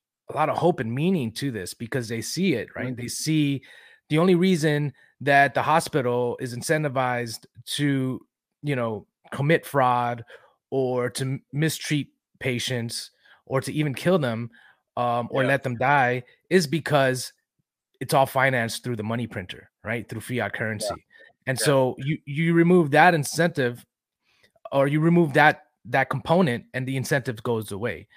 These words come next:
Speaker 1: And
Speaker 2: Yes.
Speaker 1: that ha-, that happens through money, which is not in the hands of the state.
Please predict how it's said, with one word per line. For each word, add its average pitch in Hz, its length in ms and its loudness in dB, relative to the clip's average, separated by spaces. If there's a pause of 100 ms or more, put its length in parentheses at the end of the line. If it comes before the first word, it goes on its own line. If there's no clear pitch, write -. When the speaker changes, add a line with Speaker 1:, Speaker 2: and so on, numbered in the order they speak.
(320)
Speaker 1:
And 123 520 0
Speaker 2:
Yes. 104 60 -10
Speaker 1:
that 131 180 2
ha-, 139 240 0
that 127 180 0
happens 123 400 -2
through 127 180 -4
money, 127 260 -2
which 120 240 -8
is 110 120 -8
not 120 220 0
in 120 100 -6
the 110 80 -4
hands 110 240 -6
of 90 80 -16
the 101 60 -10
state. 160 400 0